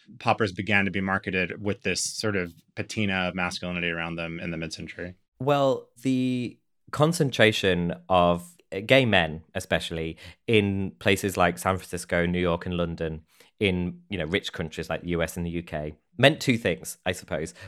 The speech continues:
Speaker 2: One is that there was an ever-increasing assertion from that community that, um, you know, we're here and we're queer and we'll live our lives. And also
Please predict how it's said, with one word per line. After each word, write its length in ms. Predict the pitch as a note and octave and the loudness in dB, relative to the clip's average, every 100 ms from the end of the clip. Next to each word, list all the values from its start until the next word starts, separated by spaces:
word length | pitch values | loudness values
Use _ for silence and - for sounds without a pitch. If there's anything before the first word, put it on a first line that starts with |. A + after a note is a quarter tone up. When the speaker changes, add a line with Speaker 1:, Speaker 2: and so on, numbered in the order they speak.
| - | 2
Speaker 2:
One 300 | A#2 C#3 D#3 | 8 8 6
is 340 | - A2 F#2+ | 2 0 2
that 340 | F#2+ F#2 - - - - | 2 2 0 -12 -12 -4
there 100 | A#2 | 2
was 140 | A#2+ B2+ | 2 2
an 120 | B2 - B2 | -4 0 2
ever-increasing 920 | B2 B2+ A#2 - A2+ - G2+ F#2+ F#2 _ _ _ _ - | 4 2 0 0 -2 2 2 2 -4 _ _ _ _ 0
assertion 800 | A2+ - - G#2 G2+ F2+ D#2 E2 - - _ | 0 2 4 4 4 0 -2 -6 -14 -20 _
from 300 | - A#2 G#2+ | 8 8 8
that 180 | - | 2
community 680 | - F#2+ F#2 F2 F2+ D#2 D#2+ - - | 0 0 2 0 -2 -4 -6 -12 -18
that, 420 | - F#2+ F#2+ F2+ - | -6 4 4 4 2
um, 300 | G2 F#2 F2+ | 2 2 0
you 100 | A2 | 0
know, 120 | G2 F2+ | 2 6
we're 160 | G#2 | 6
here 280 | G#2+ G#2 G2 | 6 4 4
and 140 | F#2 | 2
we're 80 | F#2 | -2
queer 420 | - F#2+ F2 F2 | 0 2 4 4
and 320 | E2+ F2 F2 E2+ | 2 -2 -2 0
we'll 240 | F2 F2 | 0 2
live 240 | F#2+ G#2 | 6 6
our 140 | F2 E2 | 6 4
lives. 480 | D#2+ E2 D#2+ - - | 4 2 0 -6 -4
And 420 | F2+ E2 E2 D#2+ - - | -2 0 -2 -6 -14 -2
also 560 | G#2 G2+ - F2+ F2 | 0 2 2 2 2